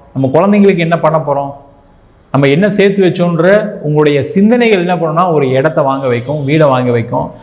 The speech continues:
சரி, அதெல்லாம் கூட வாங்க முடியாது நம்மளால, ஒரு, ஒரு நகையாவது வாங்கலாம், இருக்கிற நகையே எதுவுமே பேங்க்ல வச்சுட்டோம், அதை திருப்பலாம்,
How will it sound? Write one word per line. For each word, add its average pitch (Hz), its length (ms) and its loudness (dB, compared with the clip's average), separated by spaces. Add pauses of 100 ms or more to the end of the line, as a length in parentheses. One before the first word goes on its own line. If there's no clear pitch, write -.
(180)
சரி, 170 180 0
அதெல்லாம் 175 460 0
கூட 240 140 -2
வாங்க 208 260 -2
முடியாது 180 320 -2
நம்மளால, 170 300 -2
ஒரு, 127 360 -6
ஒரு 123 180 -8
நகையாவது 220 640 2
வாங்கலாம், 180 480 -2 (380)
இருக்கிற 214 340 0
நகையே 214 240 -2
எதுவுமே 208 280 -2
பேங்க்ல 170 600 -4
வச்சுட்டோம், 160 120 -6
அதை 143 200 -2
திருப்பலாம், 165 680 -2